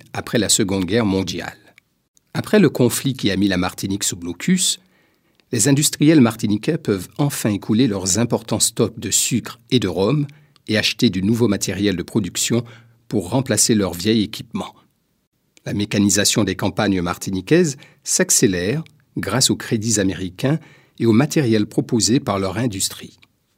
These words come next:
Les nouveaux bulldozers, par exemple, facilitent la préparation des sols, tandis que les réseaux ferrés des usines, nécessaires pour sortir la canne des champs, mais devenus trop onéreux à entretenir,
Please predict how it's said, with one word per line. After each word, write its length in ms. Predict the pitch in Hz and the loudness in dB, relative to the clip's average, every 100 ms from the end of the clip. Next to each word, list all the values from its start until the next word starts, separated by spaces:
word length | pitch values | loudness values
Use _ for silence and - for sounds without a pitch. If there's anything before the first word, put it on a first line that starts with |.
| _ _ _ _ _ _ - | _ _ _ _ _ _ -10
Les 100 | - | -6
nouveaux 260 | 98 95 95 | -4 -4 -4
bulldozers, 760 | 90 90 101 95 120 156 170 | -4 -4 -2 0 2 2 2
par 200 | - 90 | -4 -6
exemple, 580 | 85 85 117 160 - - _ _ _ _ _ _ | -6 -2 0 0 -2 -14 _ _ _ _ _ _
facilitent 640 | - 190 190 - 165 202 | -4 2 2 4 2 2
la 80 | 104 | 0
préparation 600 | - 151 143 117 - 120 | -2 -2 0 -2 0 2
des 120 | 90 | 0
sols, 480 | 87 - 151 180 175 - - _ - | 2 4 4 4 2 -2 -20 _ -4
tandis 340 | 135 113 131 | 0 2 2
que 100 | 123 | 2
les 120 | 101 | 0
réseaux 320 | 92 120 110 101 | 2 2 2 0
ferrés 420 | - 98 92 107 | -2 -4 0 0
des 240 | 90 85 | -2 -4
usines, 440 | 90 92 143 170 147 - _ - | -2 0 2 0 -2 -12 _ -2
nécessaires 580 | 107 - 110 - 104 | 0 2 2 2 0
pour 180 | - 92 | -6 -6
sortir 400 | - 104 - 98 | -4 -4 -2 -2
la 100 | 92 | -4
canne 220 | - 101 | -4 -4
des 120 | 87 90 | -2 -2
champs, 360 | - - 175 175 - | 0 2 0 0 -2
mais 100 | 104 | -2
devenus 400 | 101 87 98 92 | 0 0 0 0
trop 220 | - - - | 0 0 2
onéreux 400 | 95 92 101 95 | 0 0 0 -2
à 80 | 90 | -4
entretenir, 800 | 87 - 104 95 85 107 135 | -6 -4 -4 -4 0 2 2